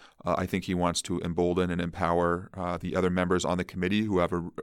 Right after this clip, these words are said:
especially within his own party, who have a range of views. So I don't think he will try to suppress those views,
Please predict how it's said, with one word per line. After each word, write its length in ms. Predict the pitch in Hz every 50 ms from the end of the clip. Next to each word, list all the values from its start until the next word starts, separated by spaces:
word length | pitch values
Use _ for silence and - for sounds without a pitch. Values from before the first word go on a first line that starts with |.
| - -
especially 400 | - - - 95 - - 101 92
within 240 | 90 92 90 92 92
his 100 | 85 95
own 140 | 90 87 -
party, 320 | - 95 92 95 107 107
who 100 | 101 95
have 100 | 92 -
a 60 | 87
range 380 | 87 87 92 92 92 92 87 92
of 100 | 90 -
views. 440 | 95 92 92 107 117 127 135 - - - - - - - - - -
So 100 | - 95
I 20 |
don't 140 | 87 95 90
think 160 | - 98 90
he 80 | - -
will 80 | 85 85
try 180 | - - 87
to 80 | 87 85
suppress 400 | - - - - - 87 - -
those 220 | - 87 90 85
views, 380 | - - 90 98 104 107 -